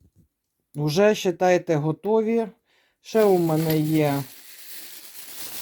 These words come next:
такі ліки, як Гамбура і Ньюкасла. Це зараз я несу, вони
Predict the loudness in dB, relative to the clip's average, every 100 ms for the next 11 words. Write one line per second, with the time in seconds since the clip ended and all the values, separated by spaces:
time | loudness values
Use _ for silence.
0 | -4 -4 2 4 6 4 0 -2 2 2
1 | 2 -2 -14 -20 -12 -2 2 4 2 0
2 | 2 4 4 2 -4 _ -20 -20 -20 -20
3 | -20 -20 -18 -18 -18 -20 -12 0 4 4
4 | 2 4 4 4 -2 -6 -6 -8 -14 -12
5 | 0 2 4 2 2 2 -2 -4 -2 -4
6 | -8 -8 -6 -4 -2 -2 -4